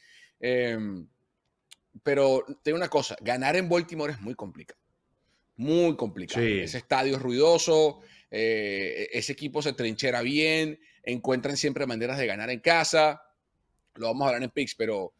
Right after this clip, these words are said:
Speaker 1: eh, yo veo difícil que regrese. Si regresa, que es la pregunta, si regresa, eh, obviamente, tienes un segundo nivel de corredores, tienes más piernas frescas, descargas, en el, pu-, puedes aplicar el R P O con, eh, con Lamar Jackson y con J K. O sea,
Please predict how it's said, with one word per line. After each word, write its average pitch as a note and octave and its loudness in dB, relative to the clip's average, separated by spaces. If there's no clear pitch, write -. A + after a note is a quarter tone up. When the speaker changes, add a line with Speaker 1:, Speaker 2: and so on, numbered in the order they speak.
Speaker 1:
eh, - -10
yo B2 4
veo F3+ 6
difícil F#3+ 2
que F3 0
regrese. C3+ -2
Si C#4 6
regresa, G#3 4
que - -12
es A2 -6
la C3 -2
pregunta, E3 -2
si G3+ -2
regresa, G#3+ 0
eh, D#2+ -10
obviamente, A#2+ -4
tienes A2 -6
un B2+ -2
segundo C3+ -2
nivel A2+ -4
de C3+ -2
corredores, C3+ 0
tienes B2 -6
más C3+ -8
piernas C3 -2
frescas, C#3 -4
descargas, B2+ 2
en C#3 0
el, A#2 -8
pu-, C#3 -2
puedes D3 6
aplicar C3+ 2
el D3+ 0
R D3+ 4
P D3 0
O C#3+ 0
con, C#3 -2
eh, A2 0
con A#2+ -4
Lamar A#2+ 0
Jackson C#3 -2
y C#3+ -2
con A#2 -8
J A2+ -4
K. A2+ -6
O C3 -8
sea, B2+ -10